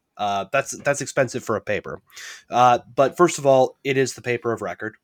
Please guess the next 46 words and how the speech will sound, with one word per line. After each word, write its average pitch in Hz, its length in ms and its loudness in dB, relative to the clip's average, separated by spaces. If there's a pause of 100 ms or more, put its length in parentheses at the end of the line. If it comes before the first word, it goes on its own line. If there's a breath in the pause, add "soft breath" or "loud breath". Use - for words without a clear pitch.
(200)
And 113 160 -6
while 120 180 4
the 120 140 0
editorial 123 420 0
section 117 460 -6
has 113 220 -6
a 110 60 -8
tendency 110 440 -8
to 107 60 -10
be 107 460 -6 (840 loud breath)
a 131 100 -4
bit 135 220 0
liberal 127 380 2
preachy, 156 560 -6 (200)
<laughs> - 720 2
uh, 127 260 6
the 147 140 0
news 175 640 4
is 135 220 0
actually 135 360 2
second 123 340 -2
to 117 100 -8
none. 95 280 -8
They 113 200 -4
are 120 220 2
the 117 80 -2
gold 120 240 0
standard 120 380 -2
for 110 100 -14
print 113 260 -8
journalism. 107 600 -8 (400 loud breath)
Anybody 120 280 0
who 110 60 -4
tells 120 240 -4
you 120 60 0
otherwise 120 420 2
is 107 100 -10
talking 120 300 -2
out 120 120 -2
of 120 60 -4
their 120 120 0
ass 139 320 2
and 110 100 -6
reading 113 200 -4
garbage 120 500 0
with 104 160 -8